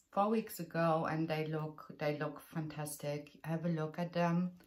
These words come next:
They are still in a good shape and condition, and they are beautifully shaped. And this isn't mold over there.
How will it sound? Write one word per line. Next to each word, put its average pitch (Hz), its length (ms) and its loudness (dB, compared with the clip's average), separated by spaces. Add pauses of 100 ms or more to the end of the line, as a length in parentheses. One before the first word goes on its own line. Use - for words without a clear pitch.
(640)
They 156 340 2
are 147 480 2
still 180 180 -2
in 185 140 2
a 170 60 4
good 175 420 0
shape 160 500 -2
and 165 160 -2
condition, 160 760 0
and 147 300 -2
they 147 280 0
are 143 360 0 (600)
beautifully 196 580 0
shaped. 165 640 -2 (280)
And 165 300 4
this 175 200 -4
isn't 202 440 0
mold 175 500 4 (560)
over 170 320 6
there. 170 320 4